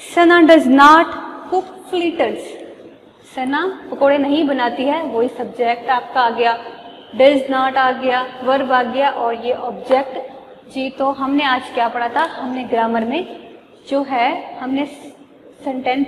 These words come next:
टेंसेस पढ़ रहे थे। टेंसेस क्या होते हैं? ग्रामर के रूल्स होते हैं जो हमें टाइम या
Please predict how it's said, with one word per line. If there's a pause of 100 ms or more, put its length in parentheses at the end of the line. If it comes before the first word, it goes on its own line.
टेंसेस
पढ़
रहे
थे। (320)
टेंसेस
क्या
होते
हैं?
ग्रामर
के
रूल्स
होते
हैं
जो
हमें
टाइम (520)
या